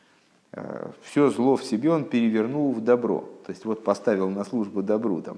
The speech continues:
большие урожаи силой быка, то, что у него, может быть, когда-то было йецер гора, это ни разу не было задействовано в совершении зла, и более того, только помогает,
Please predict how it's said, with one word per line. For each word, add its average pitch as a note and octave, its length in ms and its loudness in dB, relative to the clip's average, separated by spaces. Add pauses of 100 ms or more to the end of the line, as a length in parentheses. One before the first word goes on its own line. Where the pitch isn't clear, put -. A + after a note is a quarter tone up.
большие F#2 400 -6
урожаи F#2+ 400 -2
силой F2 260 -6
быка, F3+ 560 -2 (280)
то, A2 120 -4
что - 160 -8
у G2 80 -6
него, G2 240 -4
может F#2+ 260 -4
быть, F#2+ 160 -6
когда-то G2 380 -2
было G#2 220 -2
йецер G#2 360 -2
гора, D#3+ 280 0 (640)
это G2+ 960 -2 (320)
ни A#2 180 2
разу C#3 260 6
не D3 140 2
было C#3 180 4
задействовано A2 920 0
в - 20 -16
совершении A2 540 -4
зла, E3+ 360 0
и D#3 120 0
более F#3 280 -4
того, D#3+ 200 -4
только D#3 260 -2
помогает, D#3+ 640 -2